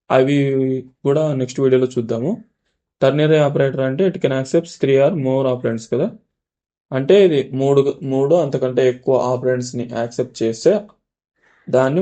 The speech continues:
మనం ternary operator అంటాం. అంటే మనకి for example, ఆ, కండిషనల్, ఇప్పుడు మూడు కండిషన్లు ఉన్నాయి, A greater than B greater than C అని. So ఇలా మూడు అంతకంటే ఎక్కువ ఉన్నప్పుడు అది ternary operator కింద కన్సిడర్ చేస్తాం అనమాట.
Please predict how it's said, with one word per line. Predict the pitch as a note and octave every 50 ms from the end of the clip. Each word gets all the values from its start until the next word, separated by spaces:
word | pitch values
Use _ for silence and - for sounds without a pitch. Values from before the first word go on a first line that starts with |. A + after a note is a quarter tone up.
| G3 F#3
మనం | D#3+ C#3+ C3+ C3 C3 -
ternary | C3 B2+ B2 B2+ B2 B2+ B2
operator | A#2+ A#2+ A#2 A#2+ A#2 C3+ B2
అంటాం. | A#2 A2+ A2 G#2 F2 - - _ _ _ _ _ _ _ _ _ _ _ _ - -
అంటే | B2 B2+ B2 C3+ C3+ C3
మనకి | B2+ B2 B2 B2 -
for | B2 B2 A#2+
example, | A2+ A#2 A#2+ A#2 A#2 A#2+ A#2 A2+ A#2 A#2+ A#2+ B2 B2 A#2+ _ _ _ _ _ _ _ _ _ _ _ _ - -
ఆ, | A#2 A#2 A#2 A#2 A#2 A#2 A#2+ A#2 - -
కండిషనల్, | A#2+ B2 B2 B2+ B2 B2 A#2 A#2+
ఇప్పుడు | A2+ A#2+ A#2+ A#2+ B2
మూడు | C3 C3 B2 C3
కండిషన్లు | B2 B2+ C#3 C#3+ D#3 C3+ C3 B2+ A#2+
ఉన్నాయి, | A#2 A2+ A2+ A#2+ B2+ B2 B2+ C3
A | B2 B2+
greater | B2 B2+ B2 A#2+ A#2
than | B2 B2+ B2 B2
B | B2 B2+ B2 B2
greater | B2 B2 B2 B2 A2 A#2+
than | A#2 A#2 A#2 -
C | A#2+ G#2+ G#2
అని. | G#2 G#2+ A#2+ D3+ - - _ _ _ _ _ _ _ _ _ - -
So | E3+ E3+ E3+ D#3+
ఇలా | D3+ C#3+ C#3+ C#3 C#3 C3+
మూడు | C#3 C#3 C3+ C#3+ D3 C#3+ C#3+ C#3+ - C#3+
అంతకంటే | C3+ B2+ - - C3 B2+ B2+ B2+ B2+
ఎక్కువ | B2 - C3+ C3
ఉన్నప్పుడు | B2 B2 B2+ B2+ F3+ A3 G#3+
అది | G#3 G#3+ D3+
ternary | C3+ C3 C3 B2+ C3 B2+ B2+
operator | B2 B2 A2+ A#2 A#2 B2
కింద | B2 C#3 E3+ - E3
కన్సిడర్ | C#3 C3 C3+ B2 A#2+ A#2+
చేస్తాం | A2 A2 A2 - G#2 G2
అనమాట. | F2+ F#2+ - - - -